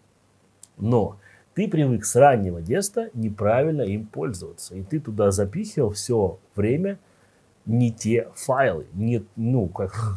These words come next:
<laughs> колбасу вместо флешки с музыкой. Да? То есть идея — это, по сути, информация, это информационный файл.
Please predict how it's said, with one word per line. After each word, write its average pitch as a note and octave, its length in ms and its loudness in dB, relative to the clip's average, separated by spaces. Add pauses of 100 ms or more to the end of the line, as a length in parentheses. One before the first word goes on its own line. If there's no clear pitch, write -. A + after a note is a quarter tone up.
<laughs> - 140 -20
колбасу C#3+ 640 10
вместо C#3+ 600 0 (340)
флешки B2 520 4
с - 140 -2
музыкой. G#2+ 600 -2
Да? C3 140 -2
То - 100 -6
есть F#2+ 200 -4
идея — C3 500 4
это, C#3+ 240 0
по C3+ 100 -4
сути, D3+ 300 -6
информация, C3 800 -2
это C#3 240 -2
информационный B2+ 840 0
файл. A2+ 480 -4